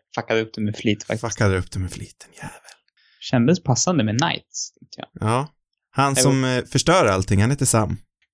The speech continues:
Speaker 1: God dag.
Speaker 2: Och jag heter Oscar.
Speaker 1: Jo.
Speaker 2: Och det här, det är vårt sista avsnitt innan vår semester som vi ska börja nästa vecka.
Speaker 1: Precis.
Speaker 2: Eh, och, eh, vi tänkte avsluta det här året med att prata om,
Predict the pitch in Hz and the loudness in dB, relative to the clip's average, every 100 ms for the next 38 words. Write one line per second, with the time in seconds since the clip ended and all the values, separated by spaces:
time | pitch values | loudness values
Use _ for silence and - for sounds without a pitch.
0 | _ 117 131 - _ _ - - 117 101 | _ 0 0 -2 _ _ -6 0 2 2
1 | 90 87 - - _ _ _ _ - - | 0 -4 -6 -10 _ _ _ _ -20 -6
2 | 127 165 190 170 160 147 139 127 131 135 | -2 2 4 4 4 2 2 2 2 4
3 | 123 104 107 139 139 135 107 - 113 113 | 4 2 0 0 2 0 -2 -2 -2 0
4 | 113 127 131 - 98 87 - 95 90 98 | 0 0 0 -2 -2 -4 -2 -2 -2 -2
5 | 95 95 _ _ 110 104 110 104 - _ | -4 -6 _ _ -2 0 0 -2 -10 _
6 | _ _ _ - _ _ _ - - 123 | _ _ _ -20 _ _ _ -12 -2 0
7 | 110 - - _ _ _ - 95 92 90 | 0 -2 -10 _ _ _ -6 -2 -2 0
8 | - 104 - 98 95 90 90 - - 110 | 0 -2 0 2 4 4 0 -2 0 2
9 | 143 139 101 120 139 131 101 - 139 165 | 4 2 2 2 4 2 2 2 4 4
10 | 160 113 110 113 107 147 151 101 98 - | 4 2 2 2 0 0 2 0 -2 -4
11 | - - - 104 95 - 92 - - 98 | -6 -4 0 2 2 2 2 2 0 2
12 | 90 | 2